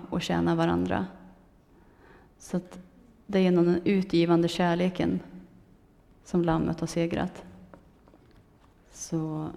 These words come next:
kommer en annan viktig scen som är Uppenbarelseboken, eh, eh, tolv, kapitel tolv.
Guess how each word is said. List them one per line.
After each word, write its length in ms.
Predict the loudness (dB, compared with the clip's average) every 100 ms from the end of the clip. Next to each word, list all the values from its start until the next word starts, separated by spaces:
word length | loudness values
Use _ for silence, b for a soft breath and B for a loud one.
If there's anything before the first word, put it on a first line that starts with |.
| -16 b b b b b _
kommer 240 | 2 4 6
en 60 |
annan 300 | 6 4 2
viktig 320 | 0 -4 -4 -2
scen 400 | -2 0 0 -2 B B B _ _
som 260 | -4 2 4
är 240 | 2 -2 -6 -12 -20 -20 -20 _ _ -20 _ _ _ _ _ _ _ _ _
Uppenbarelseboken, 1300 | -4 -2 -4 -2 -4 -6 -6 -6 -6 -4 -2 0 -2
eh, 1400 | -2 -4 -8 -14 -20 -20 _ _ -20 -20 -20 -20 -4 -2
eh, 200 | -2 -6
tolv, 320 | -2 -2 0 -4
kapitel 340 | -4 -4 -2
tolv. 300 | 0 0